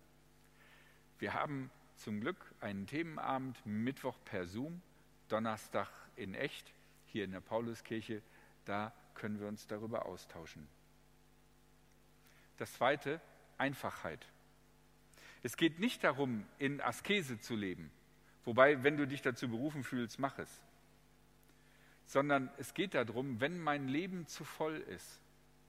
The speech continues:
was kann ich aus meinem Leben aussortieren? Und das ist gar nicht so einfach,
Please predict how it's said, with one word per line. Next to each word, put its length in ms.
was 260
kann 200
ich 180
aus 180
meinem 280
Leben 300
aussortieren? 840
Und 120
das 180
ist 160
gar 160
nicht 140
so 140
einfach, 520